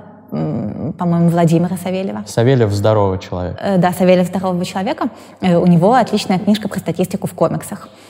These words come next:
Speaker 1: Э, ее я хочу прочитать из тех же соображений, что и Мерфи, потому что ты когда-то уже все это учил в университете, но ты не достиг настоящего глубокого понимания. Ты, э, пока ты это применял для того, чтобы свой диплом писать, ты был немножко как дрессированная обезьянка.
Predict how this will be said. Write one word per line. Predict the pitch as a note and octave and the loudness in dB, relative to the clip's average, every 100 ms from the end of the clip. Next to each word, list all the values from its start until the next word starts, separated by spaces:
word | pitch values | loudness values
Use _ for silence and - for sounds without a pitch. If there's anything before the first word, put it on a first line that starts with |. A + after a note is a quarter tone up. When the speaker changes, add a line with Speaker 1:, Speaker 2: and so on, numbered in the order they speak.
| - - | -20 -4
Speaker 1:
Э, | F#3 E3+ | 0 2
ее | F#3 E3+ | 4 4
я | F3+ | 4
хочу | F#3 F3 | 0 -4
прочитать | E3+ F3+ - F#3+ - | -4 -6 -4 -4 -4
из | |
тех | G3+ F3+ | -2 0
же | E3 | 0
соображений, | E3+ E3 E3 E3+ E3+ | -2 -4 -2 -2 -2
что | - | 0
и | E3+ | 2
Мерфи, | G#3 E4+ D#4 | 2 -2 -6
потому | - F#3+ E3 | -6 -4 -4
что | F3 F3 | -4 -6
ты | - F3 E3+ | 2 4 4
когда-то | E3 F3 E3+ D#3+ E3+ | 2 0 2 2 0
уже | E3 | -2
все | - | -4
это | E3 E3+ | -4 -4
учил | E3+ E3+ | 0 0
в | |
университете, | E3+ E3+ F3 - G4 - A3 - - | 0 -2 -4 -4 -4 -4 -8 -14 -6
но | - F3 F3 F3 | 0 2 2 0
ты | G3+ B3 | 2 4
не | A#3+ G3 F#3 F#3 | 6 4 6 4
достиг | E3+ F3 A3 - | 4 2 -2 0
настоящего | E3+ F3 F3 E3 - G#3 F#3 | -2 2 2 0 -2 -4 -2
глубокого | E3+ D3+ E3+ F3+ | 0 -2 -2 -2
понимания. | F3 F3 E3+ D#3 - - - - - _ | -2 -2 -2 -4 -8 -12 -18 -20 -20 _
Ты, | E3+ | 4
э, | E3 D#3 D3+ D#3+ - - - | 4 2 -2 -6 -8 -10 -8
пока | - E3+ E3+ | -6 -2 2
ты | F3 | 2
это | E3+ | 0
применял | - E3+ E3+ D#3+ | -2 0 0 -2
для | D#3 - | -6 -6
того, | E3 | -6
чтобы | E3+ E3+ | -2 -4
свой | E3+ E3+ | 0 0
диплом | F3 D#4 A4 | 2 0 -2
писать, | G4+ G#3+ - | -4 -6 -2
ты | F#3 | 0
был | G3 | 2
немножко | F#3+ E3+ F3+ - | 0 0 -4 -4
как | F3 | -2
дрессированная | E3+ E3 F#3 F3 F#3 F3 | -2 -4 -4 -2 -2 -2
обезьянка. | E3+ - G4+ - | -4 -4 -6 -6